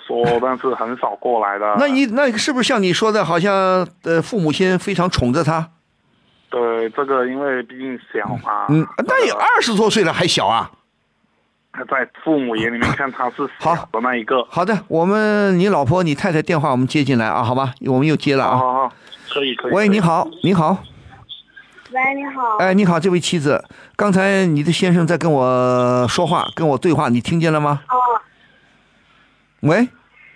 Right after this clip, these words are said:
Speaker 2: 你听见了吗？
Speaker 3: 喂，你好。
Speaker 2: 你好，刚才我跟你的老公，跟你的丈夫在说话，你听见了没有？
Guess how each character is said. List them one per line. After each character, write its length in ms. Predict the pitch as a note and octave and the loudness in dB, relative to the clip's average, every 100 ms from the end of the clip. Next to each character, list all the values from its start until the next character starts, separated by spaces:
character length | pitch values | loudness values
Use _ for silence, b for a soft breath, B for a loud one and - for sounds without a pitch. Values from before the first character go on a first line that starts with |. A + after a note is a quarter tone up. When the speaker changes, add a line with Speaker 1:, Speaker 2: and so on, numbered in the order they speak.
| b | b
Speaker 2:
你 140 | - E3+ | -2 0
听 180 | C4 C4+ | 4 4
见 120 | C4+ | 4
了 80 | A#3+ | 2
吗？ 220 | A#3+ A3+ _ _ - _ _ _ _ _ - | 0 -2 _ _ -20 _ _ _ _ _ -4
Speaker 3:
喂， 240 | C4+ C#4+ | 0 2
你 100 | D#4 | 2
好。 420 | D4+ C#4 A#3+ A3 - | 0 2 2 0 0
Speaker 2:
你 120 | A3+ | 2
好， 200 | A#3 G#3 | 4 2
刚 180 | C#4 D4 | 2 2
才 100 | C4+ | 4
我 140 | A3 | 2
跟 160 | G3+ B3 | 2 2
你 80 | G3+ | 4
的 220 | A3 A#3 | 4 2
老 260 | F#3 E3 E3+ | 2 0 2
公， 200 | A#3 A3+ | 2 2
跟 200 | B3 G#3 | 2 2
你 80 | |
的 120 | F3 G#3 | 2 0
丈 200 | A#3+ F#3 | 0 0
夫 100 | G3 | 2
在 140 | G3+ | 2
说 160 | - G#3 | 2 2
话， 140 | G3 | 2
你 120 | D3 | 0
听 180 | C#3+ G3+ | 0 0
见 100 | G3+ | 2
了 80 | F#3 | 2
没 140 | D#3+ | 2
有？ 180 | D3+ C#3 | 2 0